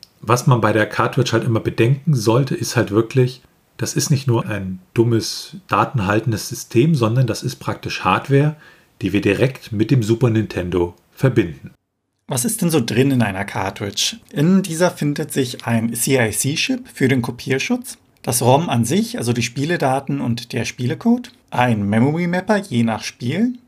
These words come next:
Speaker 2: genauso wie das beim S ram der Fall ist, und die Batterie zum Puffern.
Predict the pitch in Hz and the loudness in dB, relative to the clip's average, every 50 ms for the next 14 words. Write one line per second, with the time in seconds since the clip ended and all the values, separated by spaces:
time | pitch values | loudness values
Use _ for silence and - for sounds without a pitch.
0 | - - - 131 127 123 131 147 147 165 143 139 123 123 127 123 120 - - - | -12 -6 -2 0 2 2 2 2 0 -4 -4 -2 -2 0 0 -2 -2 -4 -6 -2
1 | - 127 117 113 117 117 123 127 123 - - 175 180 180 170 170 139 - - 135 | 0 2 2 2 2 0 -2 -2 -2 -2 -2 -2 -2 -2 -2 -4 -6 -4 -2 -2
2 | 139 165 196 220 220 - - - - _ - - 131 139 147 147 156 151 - - | 0 0 0 -2 -4 -6 -12 -14 -18 _ -4 0 2 2 2 2 0 -2 -6 -10
3 | - 123 139 135 147 135 123 131 147 147 - - 123 120 120 - 131 - - 113 | -8 -4 0 2 2 2 2 2 0 -2 -2 -2 -2 0 0 0 -2 0 0 -2
4 | 101 98 85 - | -2 -2 -6 -12